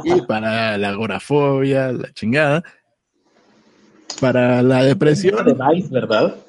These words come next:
Speaker 1: ¿Eh?
Speaker 2: ¿Es una nota de Vice?
Speaker 1: No, ni siquiera es una nota de la B B C, eso es lo que más me entristece.
Speaker 2: <laughs> Yo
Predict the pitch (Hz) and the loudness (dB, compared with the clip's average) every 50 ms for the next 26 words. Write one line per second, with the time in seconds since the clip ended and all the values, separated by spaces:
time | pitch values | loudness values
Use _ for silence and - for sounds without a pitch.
0 | _ _ _ - - 123 180 277 339 - _ _ _ _ 190 139 - - - _ | _ _ _ -4 0 2 2 2 0 -4 _ _ _ _ -18 -18 -18 -18 -20 _
1 | _ _ - - 123 - - 165 165 165 156 160 156 165 175 143 127 117 117 113 | _ _ -4 -2 0 0 2 2 4 4 4 4 2 2 2 2 2 2 2 2
2 | 117 131 175 208 - - - - - - - - 120 131 160 202 226 233 196 156 | 0 0 0 -2 -4 -8 -12 -14 -16 -16 -10 -6 -4 -2 0 2 2 2 2 0
3 | - - - - 147 165 196 180 180 185 185 180 185 196 - 202 175 135 117 113 | -2 -6 -12 -8 -6 -4 -2 -2 -2 -2 -2 -2 -2 0 0 0 0 2 0 0
4 | 113 131 143 143 135 113 123 135 143 143 135 120 123 123 139 143 131 120 110 - | 0 0 0 -2 -2 -2 -4 -4 -2 -2 -2 -2 -4 -4 -4 -6 -6 -6 -6 -6
5 | 107 110 123 135 131 120 - - - - 185 - - 202 180 170 - - 180 170 | -6 -4 -4 -4 -4 -4 -4 -4 -6 -6 -6 -6 -6 -6 -4 -4 -2 -2 0 0
6 | 160 - 151 151 | 0 -2 -4 -10